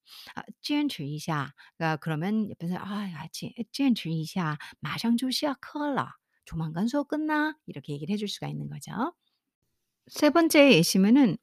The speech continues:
我太累了. 实在坚持不下去了. 이렇게 얘기를 했어요.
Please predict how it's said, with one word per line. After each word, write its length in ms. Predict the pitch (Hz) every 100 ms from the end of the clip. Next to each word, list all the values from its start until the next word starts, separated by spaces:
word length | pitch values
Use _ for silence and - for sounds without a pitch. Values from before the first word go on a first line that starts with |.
| _
我太累了. 1300 | 185 180 160 160 - 277 277 285 311 233 165 131 - - _
实在坚持不下去了. 3500 | - - - 190 190 208 175 160 180 _ _ _ _ - 262 247 - 160 135 - _ _ _ _ _ 247 240 - 262 240 - - 269 262 - - _ _ _ _
이렇게 300 | 170 160 -
얘기를 220 | 131 - 143
했어요. 380 | - 123 113